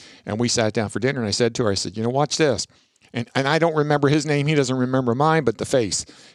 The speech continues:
And he's been there forever. And, uh, I'll sit down and I'll say, "Look, I want some tzatziki."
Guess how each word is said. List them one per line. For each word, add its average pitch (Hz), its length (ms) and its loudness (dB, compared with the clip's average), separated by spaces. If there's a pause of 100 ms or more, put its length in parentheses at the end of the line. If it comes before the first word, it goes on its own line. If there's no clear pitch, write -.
And 117 180 0
he's 143 180 0
been 127 220 2
there 123 160 2
forever. 104 640 -2 (260)
And, 104 320 -4
uh, 101 280 -2
I'll 113 180 0
sit 139 140 0
down 123 260 2
and 107 100 -4
I'll 101 100 -2
say, 98 200 -2
"Look, 110 240 0
I 92 60 -4
want 98 260 -4
some 85 240 -4
tzatziki." 107 720 -2